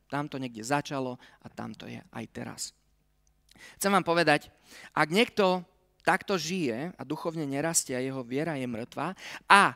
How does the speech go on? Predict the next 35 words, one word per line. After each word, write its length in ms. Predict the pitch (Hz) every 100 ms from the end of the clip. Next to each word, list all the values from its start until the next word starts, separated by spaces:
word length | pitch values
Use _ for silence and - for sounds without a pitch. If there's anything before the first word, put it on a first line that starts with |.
| - _ 135
nič 240 | 175 208
s 60 | -
tým 80 | 185
neurobí, 720 | 175 165 123 107 107 143 185 -
to 80 | 156
nie 240 | 190 196
je, 160 | 165 151
že 60 | 147 - - - -
ako 160 | 147 135
keby 240 | 147 143 -
odsúdenie, 560 | 170 - 202 165 147 139
že, 480 | 123 135 135 131
alebo 240 | - 139 139
odsudzovanie, 560 | 160 170 151 139 131
že 160 | 135 139
ak 320 | - 170 - - _ _ _ _ _ -
si 240 | - 180
tu, 240 | - 185
tak 240 | 180 160 -
už 220 | 165 -
je 80 | 123
koniec. 540 | - 143 120 - - - _ - -
Nie, 240 | 156 151
ak 160 | - 196
si 160 | - 226
tu 320 | - 196 220 - _ _ _ - -
a 100 | 151
nič, 320 | 160 214 -
sa 160 | - 151
rozhodneš 380 | 170 160 139 -
s 40 |
tým 120 | 120
nič 180 | 139 127
neurobiť, 460 | 120 113 113 117 139
nechať 280 | 156 156